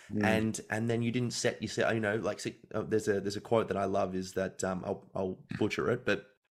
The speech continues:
Speaker 1: <laughs>
Speaker 2: um, s-, for successful people, the top of a mountain is the beginning of a new one.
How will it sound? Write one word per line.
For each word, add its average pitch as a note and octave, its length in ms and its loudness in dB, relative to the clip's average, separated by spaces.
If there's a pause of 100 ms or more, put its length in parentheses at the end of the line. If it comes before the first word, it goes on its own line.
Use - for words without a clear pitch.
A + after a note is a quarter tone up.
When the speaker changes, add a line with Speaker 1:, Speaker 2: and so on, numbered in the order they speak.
Speaker 1:
<laughs> A#2 180 4
Speaker 2:
um, G#2 340 6 (520)
s-, - 240 -8
for D3 240 6
successful A#2 600 0
people, G2+ 540 -2 (380)
the A2+ 120 -4
top D3 320 0
of C3 80 -4
a A#2+ 60 0
mountain A2 420 -2
is G2 120 -4
the - 80 -10
beginning G2+ 360 -4
of F#2+ 60 -4
a G2 60 -2
new A#2+ 200 -2
one. - 260 -8